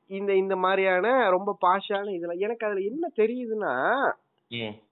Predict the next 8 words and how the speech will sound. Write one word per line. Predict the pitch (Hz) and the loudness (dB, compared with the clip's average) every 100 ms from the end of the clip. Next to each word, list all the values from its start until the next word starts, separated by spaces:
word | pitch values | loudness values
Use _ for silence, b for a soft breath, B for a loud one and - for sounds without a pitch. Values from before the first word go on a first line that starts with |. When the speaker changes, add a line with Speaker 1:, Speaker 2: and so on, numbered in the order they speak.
| _ _ _ _ - | _ _ _ _ 0
Speaker 1:
கன்சியூமரிசம்ங்கிற | 233 359 - 339 285 240 214 214 247 254 | 0 0 -4 -6 0 0 0 -2 -2 0
ஒரு | 214 175 | 2 4
வார்த்தை | 175 220 - 294 | 2 2 0 0
எனக்கு | 226 170 | 0 2
என் | 175 170 | 0 2
தலை | 180 247 | 4 4
ஃபுல்லா | 269 240 247 254 294 262 | 2 -4 -6 -2 0 2
அப்படியே | 190 170 180 214 | 2 2 2 2